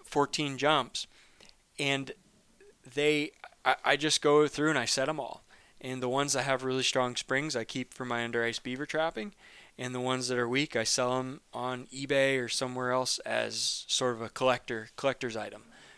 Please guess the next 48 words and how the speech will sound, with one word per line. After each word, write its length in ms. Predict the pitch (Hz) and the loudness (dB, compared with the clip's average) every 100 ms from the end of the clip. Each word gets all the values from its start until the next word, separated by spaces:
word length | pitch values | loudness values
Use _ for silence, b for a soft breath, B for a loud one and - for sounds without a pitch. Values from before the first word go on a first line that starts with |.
| B | B
'cause 160 | 127 120 | -6 0
they 100 | 127 | 0
are 100 | 123 | 0
a 100 | - | -2
pretty 160 | 123 | -6
cool 240 | - 120 110 | -6 -8 -6
trap. 360 | 120 107 - - b b b | -8 -10 -12 -20 b b b
So 360 | - 131 117 - _ | 0 2 2 -2 _
we'll 160 | 147 151 | -2 4
get 160 | 190 185 | 6 6
into 240 | 180 170 | 2 0
that. 340 | 156 151 - - | 4 6 4 -2
Uh, 160 | 131 127 | -2 -2
the 100 | 135 | -4
f-, 200 | - - | -6 -8
the 240 | 143 143 | -2 4
other 180 | 151 170 | 4 4
thing 240 | - 170 160 | 2 0 0
with 140 | 151 | -2
the 80 | 151 | -2
number 220 | 147 147 | -2 -2
four 280 | - 143 139 | 0 2 2
jump 280 | 139 139 135 | 0 -2 -4
and 80 | 131 | -8
the 120 | 127 | -6
number 140 | 127 | -6
three 240 | 120 135 127 | -4 -4 0
jump 300 | 131 127 - B B B B _ | 0 -2 -6 B B B B _
is, 480 | 131 127 123 120 - - | -4 -2 -2 -4 -6 -8
uh, 180 | 120 120 - | -8 -6 -2
they 140 | 139 | 2
don't 260 | 147 160 143 | 6 6 6
have 220 | 143 139 | 2 2
a 160 | 123 - | -2 0
whole 280 | 139 139 131 | 2 4 6
lot 200 | 127 127 | 4 4
of 80 | 110 | 0
holding 380 | 127 123 123 | -2 -2 -6
power 360 | 117 117 113 110 | -2 2 2 0
relative 540 | 110 113 117 123 113 - | -2 -2 -4 -8 -10 -8
to 220 | 123 117 | -6 -6
the 100 | 113 | -4
modern 400 | 117 113 113 110 | -2 -2 -2 -6
day 200 | 110 107 | -10 -10
traps, 440 | - 101 - - - B B B 139 | -10 -10 -12 -14 -16 B B B -4
and 340 | 135 131 131 | -2 -2 -2
they 120 | 131 | -2
don't 320 | 139 147 143 | 4 4 2